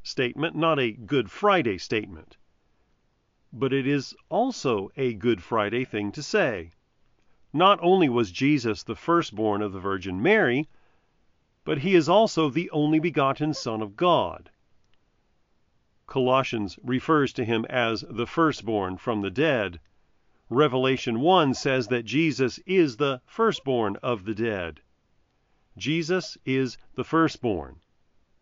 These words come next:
and Jesus died. The only begotten of God, who is God in the flesh, died.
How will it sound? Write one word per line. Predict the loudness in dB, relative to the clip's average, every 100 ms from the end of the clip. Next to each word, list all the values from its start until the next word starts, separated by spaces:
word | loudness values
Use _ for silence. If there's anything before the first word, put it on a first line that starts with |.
| _
and | -2 0 0 -6 _ _
Jesus | -12 -10 -8 -8 -4
died. | 2 2 2 -4 _ _ _ _ _ _ _ _ _ _ _ _ _ -6
The | -4 0
only | 4 4
begotten | 2 2 4 2 2 -2
of | 0
God, | 0 2 2 0 -4 -4
who | 2 4
is | 2
God | 2 4 4 4
in | 2 0
the | 0
flesh, | 0 -2 -2 -6 -12 _ _ -2
died. | 2 4 2 -6 -18